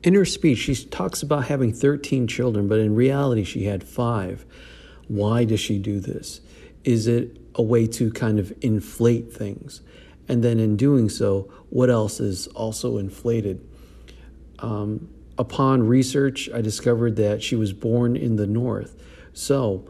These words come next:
why is she speaking with a Southern accent? Um, is it a way to kind of reinforce the stereotype? Uh, are all of these things in use of pathos in regards to helping us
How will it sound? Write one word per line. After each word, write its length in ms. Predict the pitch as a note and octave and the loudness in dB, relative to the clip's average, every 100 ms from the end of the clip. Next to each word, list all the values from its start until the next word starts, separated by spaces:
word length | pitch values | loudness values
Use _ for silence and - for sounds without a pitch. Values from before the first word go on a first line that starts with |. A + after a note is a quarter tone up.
| - | -12
why 380 | - A#2 B2 C3 | -4 0 2 2
is 320 | C3+ C#3 A2+ A2 | 2 2 -2 -4
she 100 | A#2 | -6
speaking 580 | - - A#2 A#2+ A2+ A2+ | -6 -4 -4 -2 -2 -2
with 360 | A2 G#2 G2+ - | 0 0 -2 -6
a 180 | - | -8
Southern 400 | - G#2+ G2+ G2 | -4 -2 0 -2
accent? 600 | G#2 G2+ G2+ - F2 - - - - - - - | -2 -2 -4 -6 -8 -10 -20 -20 -20 -20 -20 -10
Um, 280 | G#2 G2+ - | -8 -6 -4
is 160 | A2 A2+ | -2 2
it 80 | |
a 60 | A2 | 2
way 200 | A2 A2 | 4 2
to 200 | - A2 | 0 -4
kind 160 | - G#2+ | 0 -2
of 140 | F#2+ | 0
reinforce 600 | A2 A2+ F#2+ - G#2+ F#2+ | 2 2 0 -2 -2 -2
the 100 | - | -6
stereotype? 840 | - - A2 G#2+ G#2+ G#2+ G#2+ A2 - - - - - A2+ | -6 -2 0 0 -2 -2 -2 -4 -20 -20 -20 -20 -12 -6
Uh, 260 | G#2 G#2 - | -4 -4 -4
are 220 | A2 - | -4 -2
all 280 | A#2+ B2 B2 | 0 2 2
of 80 | |
these 280 | A2+ A2+ A2+ | 2 0 -2
things 400 | A#2+ A2+ A2+ A2 - - - - | -2 0 0 -4 -12 -20 -20 -8
in 720 | C3 A#2 A2+ A2 G#2+ G2+ G#2+ D3 | -2 0 0 0 -2 -2 -6 -6
use 300 | A#2 A2+ G#2+ | -2 -2 -2
of 240 | - - | -6 -6
pathos 560 | - B2 A2+ G#2 F#2+ - - - - | -2 -2 0 -2 -2 -8 -16 -18 -6
in 120 | A2+ | -2
regards 320 | G#2+ A2+ G#2 | 0 0 0
to 200 | - G#2+ | -4 -6
helping 460 | - A#2+ A#2 A#2+ A#2 | -2 -4 -2 -2 -2
us 280 | G#2 G2+ | -4 -10